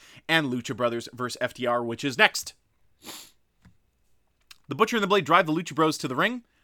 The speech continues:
not unlike the Best Friends being driven by their own mother. Uh, they still have F T R's car, truck, lowrider truck. Uh, F T R remove each other's jackets, which is a nice little, little, little bro thing to do. Just, "Hey, bu-,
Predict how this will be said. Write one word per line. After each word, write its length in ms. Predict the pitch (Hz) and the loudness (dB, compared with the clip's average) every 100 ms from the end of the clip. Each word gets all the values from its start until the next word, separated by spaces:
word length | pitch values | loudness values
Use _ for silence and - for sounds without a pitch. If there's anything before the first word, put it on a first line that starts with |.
| _ | _
not 180 | 135 135 | 2 2
unlike 320 | 127 123 123 - | 0 -4 -4 -12
the 100 | 131 | -4
Best 200 | 110 - | -4 -4
Friends 180 | 131 117 | -8 -6
being 160 | 123 | -8
driven 260 | 110 120 120 | -6 -6 -2
by 140 | 113 | -2
their 240 | 110 110 - | -2 -8 -8
own 120 | 117 | -8
mother. 360 | 107 160 165 - _ _ _ _ - | 2 2 2 -4 _ _ _ _ 0
Uh, 140 | 131 | 4
they 100 | 127 | 4
still 220 | 143 202 190 | 2 2 2
have 120 | 165 | 2
F 140 | 165 | 0
T 100 | 175 | 2
R's 200 | 151 127 | 0 0
car, 360 | - 190 240 285 | 0 2 2 0
truck, 340 | - 285 - | 0 0 0
lowrider 520 | 147 185 214 226 226 220 | -2 0 2 0 -2 -6
truck. 440 | - 285 - - _ _ _ _ _ 127 | -4 -4 -6 -20 _ _ _ _ _ 0
Uh, 180 | 120 - | 0 0
F 140 | 170 | -2
T 100 | - 196 | 2 2
R 80 | |
remove 380 | 160 151 165 185 | 2 2 -2 -2
each 160 | 165 175 | -4 -2
other's 240 | 143 117 | -2 -4
jackets, 500 | 104 139 160 269 - | 2 4 4 -2 -8
which 120 | 135 | -8
is 120 | 123 123 | -8 -6
a 40 | |
nice 200 | 123 117 | -6 -4
little, 280 | 123 113 - _ _ _ _ _ - | -6 -6 -10 _ _ _ _ _ -10
little, 180 | 143 113 | -8 -8
little 280 | 131 110 | -10 -10
bro 300 | 98 123 127 | -6 -2 -2
thing 240 | 117 139 127 | -2 -8 -8
to 80 | 120 | -4
do. 280 | 139 202 - | -2 -2 -6
Just, 140 | 139 | -10
"Hey, 240 | 160 175 214 | -8 -4 -2
bu-, 160 | 160 | -2